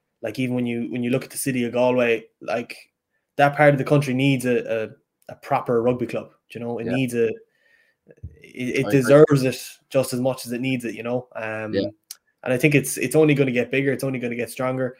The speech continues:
Speaker 1: Like, I know there's gonna be bad seasons and, and there's gonna be injuries and there's gonna be,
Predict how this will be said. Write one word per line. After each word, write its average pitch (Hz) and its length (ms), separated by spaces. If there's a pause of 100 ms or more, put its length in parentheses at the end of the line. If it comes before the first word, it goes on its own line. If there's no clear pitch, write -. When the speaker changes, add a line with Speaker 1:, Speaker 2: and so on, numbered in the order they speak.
(260)
Speaker 1:
Like, 165 280
I 117 160
know 160 220
there's 156 160
gonna 156 180
be 143 100
bad 143 300
seasons 127 340
and, 117 440
and 120 140
there's 113 100
gonna 123 180
be 117 140
injuries 123 380
and 113 80
there's 107 100
gonna 120 180
be, 113 380